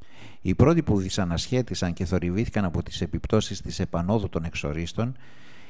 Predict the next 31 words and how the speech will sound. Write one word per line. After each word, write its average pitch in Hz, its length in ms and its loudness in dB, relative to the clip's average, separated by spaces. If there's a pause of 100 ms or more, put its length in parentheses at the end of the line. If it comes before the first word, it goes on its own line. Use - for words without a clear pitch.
(140)
ήταν 113 340 2
τα 98 140 2
δύο 123 220 2
πιο - 200 2
υπολογίσιμα 107 920 2
από 90 200 0
τον 90 160 0
Αλέξανδρο 92 600 0
έθνη, 85 560 0
οι 90 240 0
Αιτωλοί 87 520 0
και - 140 -4
οι 120 140 2
Αθηναίοι. 107 600 -2 (460)
Οι 92 140 2
μεν 123 360 4
Αιτωλοί 90 640 -2 (200)
δεν 107 160 0
είχαν 113 260 0
ξεχάσει 101 540 -2
την 87 200 -4
απειλή 85 320 -2
του 87 140 0
Αλεξάνδρου 85 760 -2 (600)
και 92 160 0
ανησυχούσαν 92 760 0
για 90 180 0
το 87 140 -2
τι 104 180 -2
θα - 140 -2
επακολουθήσει 90 1080 -2